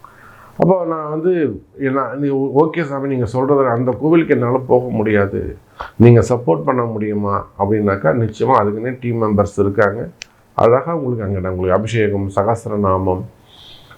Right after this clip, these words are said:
அல்லது வந்து தீப வழிபாடுகள், உங்களுக்கு என்ன செய்யணுமோ சொல்லுங்க, செஞ்சு ஹெல்ப் பண்ணி கொடுப்பாங்க. அதே போல இது போல இன்னும் தேவ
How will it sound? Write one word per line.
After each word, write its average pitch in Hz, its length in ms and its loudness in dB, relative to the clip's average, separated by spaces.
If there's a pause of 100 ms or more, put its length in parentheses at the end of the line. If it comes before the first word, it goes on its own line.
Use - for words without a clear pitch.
(140)
அல்லது 160 260 4
வந்து 131 160 2 (120)
தீப 123 260 0
வழிபாடுகள், 101 640 -6
உங்களுக்கு 95 340 -4
என்ன 160 300 2
செய்யணுமோ 127 400 -2
சொல்லுங்க, 113 200 -2 (140)
செஞ்சு 95 320 4 (720)
ஹெல்ப் 117 220 2
பண்ணி 107 220 -4
கொடுப்பாங்க. 85 380 -16 (1200)
அதே 147 240 4
போல 175 240 -4
இது 131 180 0
போல 165 180 -2 (100)
இன்னும் 185 280 0 (180)
தேவ 160 240 0